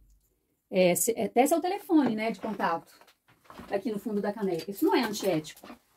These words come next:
A pessoa que ganhou vai querer presentear um dia e vai ter lá seu número de telefone. Você pode colocar assim ou você pode colocar imprimido, igual tava impresso o da,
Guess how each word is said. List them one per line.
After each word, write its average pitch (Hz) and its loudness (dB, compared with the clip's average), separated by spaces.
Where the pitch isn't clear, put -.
A 208 -2
pessoa 233 6
que 233 -6
ganhou 226 4
vai 240 6
querer 240 4
presentear 262 4
um 285 10
dia 214 2
e 208 -10
vai 208 0
ter 208 -2
lá 185 4
seu 262 -2
número 196 2
de - -16
telefone. 233 0
Você - 0
pode 220 4
colocar 220 -2
assim 285 6
ou 285 -2
você 277 0
pode 254 2
colocar 269 0
imprimido, 277 4
igual 226 0
tava 226 -2
impresso 240 -2
o 247 -6
da, 269 -2